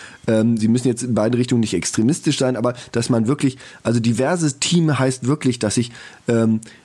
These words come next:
nicht nur das, was mir jetzt als typisches Bild, äh, von amerikanischen Konzernen zu diversen Teams einfällt, sondern wirklich ein diverses Team habe und genau diese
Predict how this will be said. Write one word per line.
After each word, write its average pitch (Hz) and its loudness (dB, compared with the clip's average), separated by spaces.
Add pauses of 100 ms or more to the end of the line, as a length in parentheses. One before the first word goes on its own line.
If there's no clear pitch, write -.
nicht 135 0
nur 131 4
das, 135 -4
was 120 -2
mir 120 2
jetzt 123 0
als 110 -2
typisches 127 -4
Bild, 147 0 (140)
äh, 113 2
von 110 -2
amerikanischen 120 0
Konzernen 131 0
zu 120 0
diversen 104 0
Teams 107 0
einfällt, 95 -2
sondern 110 0
wirklich 110 -2
ein 104 0
diverses 113 0
Team 135 2
habe 131 -2
und 110 0
genau 110 2
diese 123 0